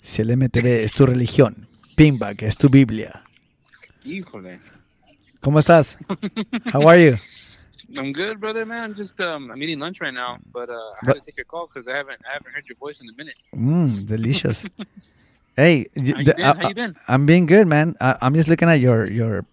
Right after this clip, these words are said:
Speaker 1: profile picture right here. When I call you, man, you look so
Speaker 2: Oh my
Speaker 1: handsome,
Speaker 2: God.
Speaker 1: bro.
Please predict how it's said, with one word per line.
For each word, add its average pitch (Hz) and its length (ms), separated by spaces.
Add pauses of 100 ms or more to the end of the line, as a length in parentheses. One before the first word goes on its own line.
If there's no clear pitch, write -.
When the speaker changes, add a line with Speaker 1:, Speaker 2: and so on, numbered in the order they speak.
(260)
Speaker 1:
profile 143 400
picture 160 320
right 160 140
here. 180 200
When 147 140
I 113 80
call 131 160
you, 165 180
man, 139 380
you 127 100
look 156 160
so - 160
Speaker 2:
Oh 170 60
my 117 80
Speaker 1:
handsome, 139 420
Speaker 2:
God. 117 40
Speaker 1:
bro. 131 360